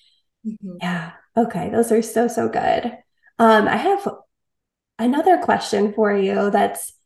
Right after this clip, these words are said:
Speaker 2: a little bit more related to motherhood and raising little intuitive eaters.
Speaker 1: Mm-hmm.
Speaker 2: I know that you had posted a reel and I loved it because it, the message was,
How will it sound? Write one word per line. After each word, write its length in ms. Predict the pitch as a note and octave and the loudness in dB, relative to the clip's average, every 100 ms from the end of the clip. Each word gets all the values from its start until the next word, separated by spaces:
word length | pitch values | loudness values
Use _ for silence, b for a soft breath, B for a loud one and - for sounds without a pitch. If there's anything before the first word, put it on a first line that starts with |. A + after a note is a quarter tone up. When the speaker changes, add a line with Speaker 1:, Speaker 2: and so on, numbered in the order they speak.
| _ - | _ 0
Speaker 2:
a 80 | |
little 220 | D4 G#4 D#4 | 4 4 4
bit 140 | B3 | 2
more 180 | A#3 A3+ | 4 4
related 560 | G#3+ G3 G3 G3+ G3 | 4 0 -2 -4 -6
to 500 | - A3 G3 F#3+ F#3+ - | -6 -2 -2 -2 -4 -4
motherhood 800 | A3+ B3+ B3 A#3 A#3 A3 A3 G#3+ - | -4 -2 -2 -2 0 0 -2 -4 -8
and 500 | G3 G3 F#3+ G3 G#3 A#3 | -8 -8 -8 -8 -10 -4
raising 560 | A3 A3+ A#3 A3 G#3+ F#3+ | -2 0 0 0 0 -4
little 340 | G#3+ A3 A#3 A3+ | -4 -2 0 0
intuitive 560 | A#3+ - A3+ G#3 G3 | -4 -4 -4 -4 -6
eaters. 640 | G3 F3+ G3 G3+ A#3 D#4 D#4+ | -8 -8 -6 -4 -4 -4 -8
Speaker 1:
Mm-hmm. 560 | - _ _ A3 G#3 | -14 _ _ -18 -8
Speaker 2:
I 60 | G#3 | -2
know 160 | A#3+ A#3 | 2 2
that 160 | G#3+ | 2
you 80 | A3 | 2
had 160 | G#3+ G3+ | 0 -2
posted 440 | G#3+ G3+ - A3 | -6 -6 -6 -6
a 60 | G3 | -4
reel 480 | F#3+ F#3+ F#3+ F#3 F#3+ | -4 -6 -6 -4 -6
and 480 | G3+ G3 F#3+ G3 - _ _ _ _ _ G#3+ | -6 -6 -6 -8 -10 _ _ _ _ _ -2
I 120 | G#3+ | 2
loved 280 | A3 G#3+ G#3 | 4 4 2
it 240 | E3+ G3+ | -2 0
because 640 | A3+ A#3 G#3 G3+ G3+ - _ _ _ _ _ _ _ _ _ _ - | 0 2 2 0 -4 -12 _ _ _ _ _ _ _ _ _ _ -2
it, 400 | A3+ - A3 A#3+ | 0 0 -4 0
the 80 | A#3 | 2
message 560 | B3+ B3+ C#4+ B3+ A3 | 2 0 -4 -4 -2
was, 540 | A3 G#3 G3+ F#3+ - | -2 0 -2 -6 -12